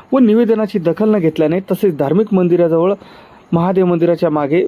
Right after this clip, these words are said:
घाणीचे साम्राज्य व शौचालयाची दुरावस्था झाल्याने, तसेच स्मशानभूमीजवळील उखडलेले पेवर ब्लॉक बाहेर आले, तसेच गज, उखडलेले पत्रे, इतर समस्यांबाबत प्रशासनाला जाग येण्यासाठी वारकऱ्यांच्या वतीने मारुती मंदिर ते नगर परिषदपर्यंत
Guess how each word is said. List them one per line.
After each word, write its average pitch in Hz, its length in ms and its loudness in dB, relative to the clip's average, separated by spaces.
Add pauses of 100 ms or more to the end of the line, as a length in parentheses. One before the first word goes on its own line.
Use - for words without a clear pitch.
(200)
घाणीचे 185 380 0
साम्राज्य 170 480 -2
व 208 100 2
शौचालयाची 190 640 0
दुरावस्था 180 440 0
झाल्याने, 147 380 0 (580)
तसेच 226 280 -2 (320)
स्मशानभूमीजवळील 185 960 2
उखडलेले 175 540 0
पेवर 180 260 0
ब्लॉक 175 240 -2
बाहेर 170 320 -2
आले, 165 240 0 (540)
तसेच 226 300 -2 (280)
गज, 208 220 0 (400)
उखडलेले 185 400 0
पत्रे, 180 420 -2
इतर 185 280 0
समस्यांबाबत 175 680 -2
प्रशासनाला 170 600 -2
जाग 180 260 -4
येण्यासाठी 170 440 -2 (400)
वारकऱ्यांच्या 208 540 0
वतीने 165 320 0
मारुती 190 380 0
मंदिर 180 340 0
ते 202 60 0
नगर 160 260 0
परिषदपर्यंत 151 680 -2